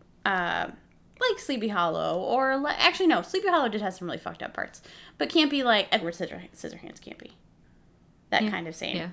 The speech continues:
Speaker 1: that same vibe. It's funny to me that Seymour is that strange plants are his hobby.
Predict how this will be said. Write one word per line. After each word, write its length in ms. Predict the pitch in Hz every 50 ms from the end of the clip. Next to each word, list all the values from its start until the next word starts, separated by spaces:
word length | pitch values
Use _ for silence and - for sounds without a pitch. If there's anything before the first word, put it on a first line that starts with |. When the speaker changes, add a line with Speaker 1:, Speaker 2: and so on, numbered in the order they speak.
| - -
Speaker 1:
that 160 | - - -
same 180 | - 196 185
vibe. 300 | 175 175 180 175 175 170 - - _ - - - - - - - - -
It's 300 | - 208 240 - - - - -
funny 300 | - - 285 285 302 311
to 80 | 294 302
me 180 | 277 262 247 226
that 160 | 220 202 220
Seymour 380 | - - 226 214 214 208 196 180
is 560 | - 131 185 185 180 180 180 - - - - _ _ _ _ -
that 140 | 220 - -
strange 480 | - - - 240 233 226 226 220 214 -
plants 340 | - 220 214 214 208 -
are 80 | 202 196
his 180 | 185 180 170 -
hobby. 380 | - 180 180 180 208 226 226